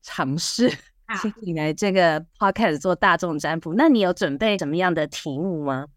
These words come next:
Speaker 2: 关于二零二四的全体祝福好了。
Speaker 1: 好，感觉这个很不错，因为刚好已经二零二三年底了嘛。那我们是要怎么来选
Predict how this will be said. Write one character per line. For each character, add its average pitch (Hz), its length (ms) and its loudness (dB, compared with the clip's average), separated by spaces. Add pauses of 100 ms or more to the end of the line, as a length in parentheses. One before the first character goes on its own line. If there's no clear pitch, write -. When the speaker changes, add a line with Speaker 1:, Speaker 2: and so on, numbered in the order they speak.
(220)
Speaker 2:
关 294 220 6
于 220 240 2
二 277 220 4
零 214 160 0
二 254 180 4
四 233 300 0
的 180 260 -2
全 208 240 -2
体 202 320 -4
祝 220 220 2
福 - 260 -16
好 - 220 -2
了。 - 80 -14 (640)
Speaker 1:
好， 143 300 -2
感 170 180 0
觉 165 160 -2
这 226 200 0
个 165 420 0
很 156 160 -4
不 160 140 -4
错， 175 280 0
因 175 80 0
为 208 140 0
刚 190 200 2
好 160 180 0
已 135 80 -4
经 170 260 -2
二 196 80 4
零 156 220 0
二 170 40 -2
三 170 240 -2
年 135 240 -2
底 131 220 -4
了 - 140 -12
嘛。 - 120 -10 (180)
那 320 300 6
我 175 60 0
们 170 120 0
是 233 100 -2
要 233 100 4
怎 165 140 -2
么 135 260 -2
来 139 160 0
选 147 260 -4